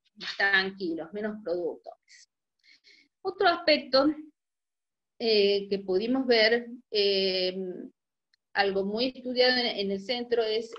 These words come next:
eh, la regresión en, después de la lactancia. ¿Por qué regresión? Porque la lactancia, la glándula aumenta de tamaño, evidentemente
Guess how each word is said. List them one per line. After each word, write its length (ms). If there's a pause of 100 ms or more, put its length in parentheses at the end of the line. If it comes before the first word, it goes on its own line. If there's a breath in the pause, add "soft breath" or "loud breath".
eh, 360
la 220
regresión 1080 (720 loud breath)
en, 840
después 420
de 100
la 120
lactancia. 920
¿Por 160
qué 100
regresión? 880
Porque 220
la 120
lactancia, 680
la 100
glándula 500
aumenta 460
de 160
tamaño, 640
evidentemente 800